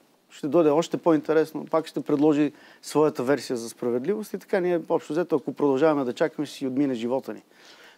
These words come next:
Но, а, ако погледнем пък от наша духовна гледна точка, това при нас, а,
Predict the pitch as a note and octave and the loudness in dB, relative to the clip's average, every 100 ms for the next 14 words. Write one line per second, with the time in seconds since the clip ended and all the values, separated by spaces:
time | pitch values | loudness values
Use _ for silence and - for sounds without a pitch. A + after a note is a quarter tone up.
0 | _ C3 C3 C3+ C3 B2 C3 - - - | _ -6 0 2 4 4 0 -10 -20 -8
1 | C3 B2 _ - C#3 C3 A#2+ A#2+ D3 F3 | -6 -6 _ -8 -6 -6 -8 0 2 4
2 | F3+ D#3 - B2+ D#3 D#3+ C3+ A#2+ D3+ C3 | 2 0 -2 0 0 0 -4 -4 -2 -2
3 | B2 B2 A#2+ G#2+ E3 - D3+ E3 D#3+ C3+ | -2 -2 -4 -4 -6 -6 -2 -2 0 -2
4 | D#3 D#3+ - C3+ C3 | 0 -2 -6 -6 -6